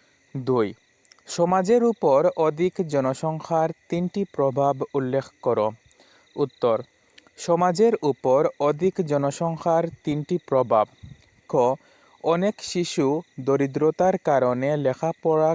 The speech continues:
করতে পারে না। খ, স্বাস্থ্যহীনতার কারণে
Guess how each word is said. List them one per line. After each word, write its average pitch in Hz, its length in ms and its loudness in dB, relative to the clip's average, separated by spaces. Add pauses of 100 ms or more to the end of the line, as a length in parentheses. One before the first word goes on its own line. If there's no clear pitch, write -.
(100)
করতে 131 340 0 (120)
পারে 120 260 0
না। 113 140 -2 (720)
খ, - 120 -18 (1300)
স্বাস্থ্যহীনতার 185 1200 0
কারণে 135 540 2